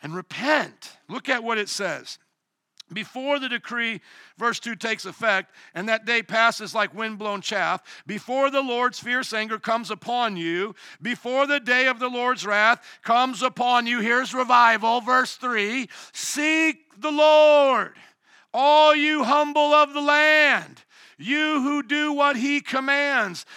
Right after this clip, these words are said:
seek righteousness, seek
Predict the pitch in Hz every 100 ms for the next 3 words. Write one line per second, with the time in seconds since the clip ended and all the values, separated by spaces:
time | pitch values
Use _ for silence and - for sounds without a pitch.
0 | - - - 285 294 294 - - - 151
1 | 196 294 302 269 285 277 - 254 208 165
2 | - _ - - 311 311 302 294 -